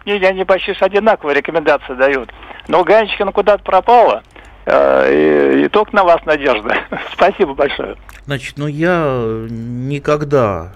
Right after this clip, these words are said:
Speaker 2: не рекомендовал не поливать почву марганцовкой, ни тем более оксихлоридом меди, как рекомендуют многие коллеги.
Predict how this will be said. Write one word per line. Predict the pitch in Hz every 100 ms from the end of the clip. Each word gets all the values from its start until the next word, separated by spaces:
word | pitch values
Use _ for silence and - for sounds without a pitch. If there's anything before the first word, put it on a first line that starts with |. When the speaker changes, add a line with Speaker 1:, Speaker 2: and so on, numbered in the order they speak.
| -
Speaker 2:
не | 110 110
рекомендовал | 107 117 113 113 110 113 110 98 98
не | 117
поливать | - 139 151 160 147 -
почву | 113 95 - 95 92 90 92 - - - -
марганцовкой, | 104 104 110 104 - 151 147 127 - 131 113 104
ни | 123 156
тем | - 107
более | 104 110 98 98 92 92 90
оксихлоридом | 92 - - 113 127 135 101 101
меди, | 113 147 151 123 131
как | - 117 -
рекомендуют | 110 120 117 117 117 110 104
многие | 107 120 123 113 98 107 107 101
коллеги. | - 123 117 110 110 98 101 104 95